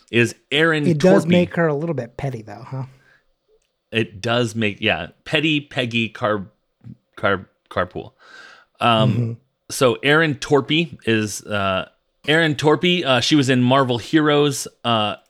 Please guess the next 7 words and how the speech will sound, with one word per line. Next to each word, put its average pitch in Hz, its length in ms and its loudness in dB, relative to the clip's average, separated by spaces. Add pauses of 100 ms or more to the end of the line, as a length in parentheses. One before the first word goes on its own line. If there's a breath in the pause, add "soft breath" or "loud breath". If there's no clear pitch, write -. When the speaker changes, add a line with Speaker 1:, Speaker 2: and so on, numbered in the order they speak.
(260)
Speaker 1:
The 117 240 2
Avengers, 135 500 2
Earth 123 240 -2
Mighty-, 120 460 -2
Earth's 143 300 2
Mightiest 123 360 0
Heroes. 139 540 2